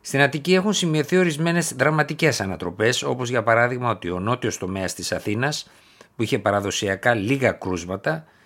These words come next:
σε αυτό το κύμα, με εκατό κρούσματα έχει ξεπεράσει πλέον το βόρειο τομέα,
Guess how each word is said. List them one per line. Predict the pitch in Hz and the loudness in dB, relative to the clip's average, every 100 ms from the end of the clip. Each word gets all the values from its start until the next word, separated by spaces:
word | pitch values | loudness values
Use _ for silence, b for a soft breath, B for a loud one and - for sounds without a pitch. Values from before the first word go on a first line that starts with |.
| b | b
σε | - | -10
αυτό | 80 101 | -8 -6
το | 90 | -6
κύμα, | 85 143 135 147 151 _ _ _ | -4 -2 -2 -2 -6 _ _ _
με | - 107 | -6 -2
εκατό | - 113 160 | 2 2 2
κρούσματα | 143 147 139 139 135 | 0 0 0 -2 -4
έχει | 127 | -6
ξεπεράσει | 139 131 113 113 123 117 | -4 -4 0 2 2 -2
πλέον | 107 123 113 | -4 -4 -2
το | 98 | -4
βόρειο | 101 131 113 | 0 2 2
τομέα, | 87 80 98 123 131 | -2 -6 -4 -4 -4